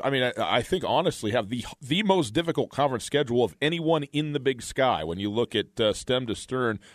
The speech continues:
the road that Sacramento State has to go through, uh, this conference, uh, schedule. So now, when you have Montana coming to town, there's so much to talk about here. But what I wanna know first is, you've played Montana plenty of times as a former Grizz, as, but as a,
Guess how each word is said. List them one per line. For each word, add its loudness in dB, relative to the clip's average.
the 2
road 4
that -6
Sacramento 0
State -4
has 0
to -6
go 0
through, 0
uh, 4
this -2
conference, -4
uh, 2
schedule. 0
So 0
now, 2
when -2
you 2
have 2
Montana 0
coming -2
to -8
town, -2
there's -2
so 0
much 0
to -14
talk 0
about 2
here. 0
But 0
what 2
I 4
wanna 4
know 2
first -2
is, -2
you've -4
played 4
Montana 2
plenty 2
of -2
times -2
as -6
a -4
former -2
Grizz, -2
as, 0
but 0
as 0
a, -2